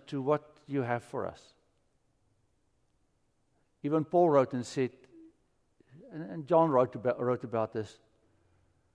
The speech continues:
that you said that you may give your, your life for a friend, but for an enemy?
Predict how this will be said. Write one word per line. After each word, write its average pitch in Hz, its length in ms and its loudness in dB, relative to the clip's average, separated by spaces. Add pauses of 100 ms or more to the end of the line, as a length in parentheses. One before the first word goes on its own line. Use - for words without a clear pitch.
(280)
that 139 160 -8
you 160 140 2
said 170 320 0
that 151 160 0 (1160)
you 170 120 -6
may 165 200 6
give 147 260 4
your, 156 160 6 (360)
your 165 140 0
life 151 240 6
for 143 400 0 (580)
a 123 60 -14
friend, 156 360 -6
but 135 160 -2
for 147 140 -2
an 123 80 -2
enemy? 196 520 -6